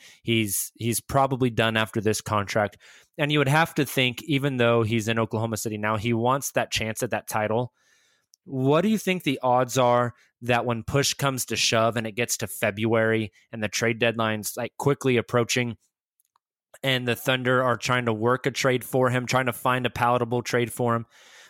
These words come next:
but stuff just isn't materializing 'cause other teams don't want to pay him in the final year of that deal? Do you think there's any chance that the, the,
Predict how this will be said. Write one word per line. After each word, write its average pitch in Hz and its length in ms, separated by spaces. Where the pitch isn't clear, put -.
but 120 180
stuff - 380
just - 340
isn't 127 300
materializing 120 720
'cause 110 220
other 123 200
teams 120 440
don't 113 420
want 127 200
to 117 100
pay 117 220
him 120 160
in 120 60
the 104 60
final 117 320
year 113 180
of 110 80
that 107 180
deal? 113 400
Do 139 80
you 175 80
think 196 200
there's 139 280
any 139 240
chance 120 640
that 113 460
the, 120 320
the, 117 200